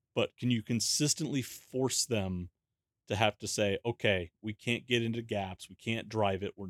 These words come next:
there's, the space isn't there for us. We're gonna have to shoot it." And then can you go get rebounds?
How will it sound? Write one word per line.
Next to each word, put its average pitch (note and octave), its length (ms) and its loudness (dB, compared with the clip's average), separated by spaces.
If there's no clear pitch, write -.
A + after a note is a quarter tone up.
there's, G2+ 220 -8
the - 120 -12
space A2+ 500 -2
isn't A#2+ 340 -2
there A#2 220 0
for G2 280 -4
us. - 380 -4
We're A2 140 -2
gonna G#2 140 2
have G#2+ 120 0
to - 60 -12
shoot A2 300 0
it." - 140 -12
And A#2+ 100 2
then G#2+ 80 0
can A#2 140 -2
you A2 80 -2
go A2+ 160 4
get G#2+ 180 -2
rebounds? - 560 -10